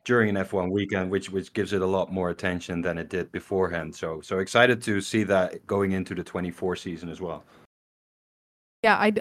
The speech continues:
Speaker 2: I, the one thing, we've talked about it before in the past, the one thing that I would really, well, there's several things I would love to see when it comes to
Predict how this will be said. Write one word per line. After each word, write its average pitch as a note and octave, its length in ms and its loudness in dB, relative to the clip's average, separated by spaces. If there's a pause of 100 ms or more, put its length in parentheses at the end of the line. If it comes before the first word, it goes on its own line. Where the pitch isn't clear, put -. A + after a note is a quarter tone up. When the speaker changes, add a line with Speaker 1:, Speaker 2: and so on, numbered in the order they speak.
Speaker 2:
I, G#3 100 2
the A3+ 120 6
one A#3+ 240 4
thing, A3 240 2
we've G3 180 -2
talked F#3+ 260 2
about F#3 200 2
it F3 80 2
before F3 380 0
in E3+ 80 -4
the E3 80 -10
past, F3 460 -10 (400)
the A3 60 2
one G#3+ 260 0
thing G#3 220 0
that G3 100 4
I F3+ 100 6
would F3 220 -2
really, F3+ 500 -2 (140)
well, E3 280 -2 (280)
there's E3+ 160 -6
several G3 280 4
things F3 260 -4
I D#3+ 100 4
would E3 140 0
love D#3+ 160 0
to - 80 -16
see F3 180 -4
when E3 140 -6
it D3+ 80 -8
comes E3 360 -8
to D#3 500 -4